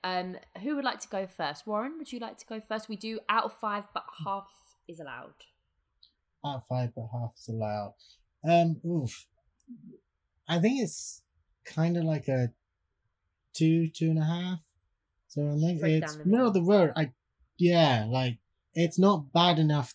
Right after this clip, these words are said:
Speaker 2: to offend me in any way. It's
Speaker 1: Yeah.
Speaker 2: not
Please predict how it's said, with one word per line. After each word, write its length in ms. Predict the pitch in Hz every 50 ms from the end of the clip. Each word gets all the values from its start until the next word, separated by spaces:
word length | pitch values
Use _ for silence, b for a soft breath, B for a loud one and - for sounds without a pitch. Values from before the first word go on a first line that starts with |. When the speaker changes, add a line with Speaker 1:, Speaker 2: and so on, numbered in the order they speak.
| _ -
Speaker 2:
to 340 | - 139 131 127 120 127 120 - _ -
offend 500 | 127 117 - - 151 151 156 151 143 135
me 140 | 135 127
in 100 | 123 120
any 240 | 120 120 117 117 113
way. 440 | 110 113 110 110 107 107 110 107 - _ _ _ _ _ _ _ _ _ _ _ _ _ _ -
It's 200 | 131 127 123 - 139
Speaker 1:
Yeah. 80 | 151 147
Speaker 2:
not 220 | 143 123 104